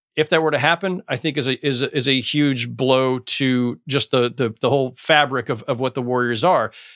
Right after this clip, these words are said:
It's still about the players at the end of the day, and, and it's still about Steph more than anybody at the end of the day. But I, like, that would be a bad look. I don't think it's gonna happen. We, we went through this with Masai Ujiri and, and the Raptors a couple years ago. Um, you know, sanity and, and logical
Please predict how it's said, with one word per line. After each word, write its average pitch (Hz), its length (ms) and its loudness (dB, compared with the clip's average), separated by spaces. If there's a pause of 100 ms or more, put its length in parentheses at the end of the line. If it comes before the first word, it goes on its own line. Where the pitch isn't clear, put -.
(320)
It's 175 240 2
still 247 200 4
about 190 180 2
the - 60 -8
players 160 300 0
at 123 60 -14
the 143 80 -2
end 135 100 -2
of 123 40 -4
the 123 60 -6
day, 117 380 0
and, 135 140 -4
and 143 100 -2
it's 135 100 -6
still 165 140 0
about 135 220 0
Steph - 320 0
more 139 120 -4
than 131 120 -2
anybody 123 320 0
at 113 100 -6
the 120 80 -2
end 113 80 -2
of 104 80 -8
the 110 60 -10
day. 107 240 -4
But 123 160 0
I, 156 80 2
like, 156 220 0
that 190 120 4
would 185 100 -2
be 160 120 0
a 147 40 2
bad 131 280 0
look. 120 240 -4
I 170 80 4
don't 196 200 2
think 156 140 -4
it's 165 100 -4
gonna 131 200 -2
happen. 120 280 -2
We, 143 120 -2
we 175 120 0
went 196 200 2
through 196 100 0
this 180 160 0
with 165 100 -8
Masai 151 380 0
Ujiri 139 300 -2
and, 135 80 -2
and 131 120 -6
the 127 80 -2
Raptors 135 400 0
a 123 40 -10
couple 139 260 0
years 131 240 -2
ago. 127 400 0 (540)
Um, 127 500 2 (300)
you 151 100 -2
know, 131 300 0 (100)
sanity 147 720 2
and, 131 260 0
and 127 300 -2
logical 131 680 0